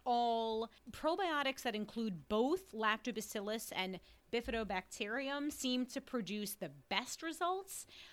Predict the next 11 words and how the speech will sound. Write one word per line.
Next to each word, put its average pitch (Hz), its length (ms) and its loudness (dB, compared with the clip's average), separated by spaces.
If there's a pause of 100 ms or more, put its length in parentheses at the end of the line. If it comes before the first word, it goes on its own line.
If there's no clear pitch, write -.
(160)
but 220 340 4
it 254 140 0
was 233 200 0
not 247 500 2
possible 202 600 -2
to 202 160 -4
identify 180 520 -2
the 175 140 -2
most 214 680 4
beneficial 180 500 -2
strains, 165 720 -4